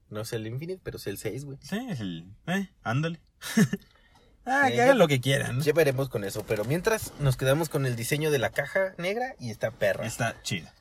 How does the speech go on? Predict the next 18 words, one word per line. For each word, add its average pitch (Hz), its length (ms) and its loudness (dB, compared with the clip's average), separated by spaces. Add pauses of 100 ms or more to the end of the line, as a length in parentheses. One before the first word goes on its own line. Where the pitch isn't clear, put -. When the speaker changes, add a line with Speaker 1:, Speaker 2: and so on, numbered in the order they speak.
(140)
Speaker 1:
Está - 160 -18
perra. - 320 -4 (720)
Speaker 2:
Ah, 139 400 2
ju-, 143 140 2
yo 143 140 4
iba 147 100 4
a 131 40 0
decir, 143 220 0
¿has 156 80 2
visto 156 240 0
los 127 160 2
diseños 135 640 -2 (600)
filtrados 104 1000 0 (840)
que - 100 -2
hay 131 120 4
del 127 160 2
Play 127 200 0
cinco? 156 300 -4